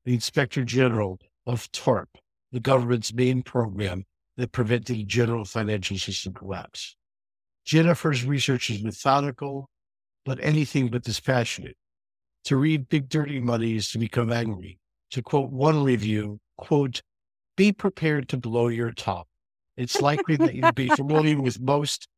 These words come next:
Speaker 1: if not all, of the crimes the town details, but having them all in one place is like eating a plate full of habaneros.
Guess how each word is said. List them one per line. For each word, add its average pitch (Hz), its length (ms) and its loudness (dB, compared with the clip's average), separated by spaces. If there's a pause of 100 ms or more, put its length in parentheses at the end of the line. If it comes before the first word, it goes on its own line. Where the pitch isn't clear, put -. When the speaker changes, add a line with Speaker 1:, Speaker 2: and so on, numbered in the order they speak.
(160)
Speaker 1:
if 131 200 -4
not 143 200 2
all, 170 260 2
of 151 80 0
the 147 120 0
crimes 127 460 0
the 113 80 -4
town 117 320 -2
details, 107 600 -4 (300)
but 156 100 -2
having 196 340 4
them 165 200 2
all 190 340 6
in 165 120 2
one 151 320 0
place 120 580 -4 (220)
is 135 160 -2
like 143 220 2
eating 143 300 -2
a 131 60 0
plate 160 440 0
full 170 400 -2
of 160 120 -2
habaneros. 110 880 -2